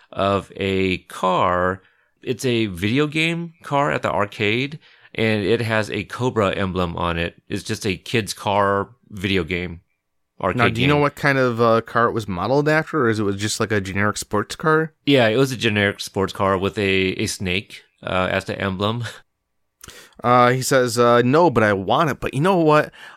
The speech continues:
Speaker 2: I could see Kreese driving around with that because Kreese always has struck me as a, a, a bit of a megalomaniac where he believes his own hype and wants to spread that hype. So I could see him driving around, uh, the valley in that.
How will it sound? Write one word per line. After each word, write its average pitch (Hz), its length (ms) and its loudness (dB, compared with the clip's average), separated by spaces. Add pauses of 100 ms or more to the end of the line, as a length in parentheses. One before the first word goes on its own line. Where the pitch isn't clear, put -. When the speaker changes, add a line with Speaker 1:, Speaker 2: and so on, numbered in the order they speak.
(140)
Speaker 2:
I 254 160 -6
could - 160 -2
see 117 880 0 (680)
Kreese - 540 -2
driving 98 320 -2
around 95 260 0
with 95 120 -6
that 95 160 -2
because 110 520 0 (440)
Kreese 240 260 -2
always 143 240 2
has 110 320 2
struck - 320 -4
me 107 100 -4
as 104 140 -2
a, 104 60 2
a, 104 560 2
a - 20 0
bit 104 180 -4
of 143 80 0
a 104 400 4
megalomaniac 104 920 0
where 95 320 0
he - 260 -6
believes 104 480 -2
his 98 160 -2
own 92 200 0
hype 95 420 -6 (340)
and 98 340 -4
wants 98 260 -2
to 107 80 -4
spread 107 540 -2
that 95 200 -6
hype. - 360 -10 (480)
So - 140 -6
I 247 60 -2
could - 160 -4
see - 260 0
him 107 160 2
driving 98 360 0
around, 98 520 0
uh, 98 340 2
the 98 120 0
valley 92 340 -2
in 90 140 -4
that. 87 360 -4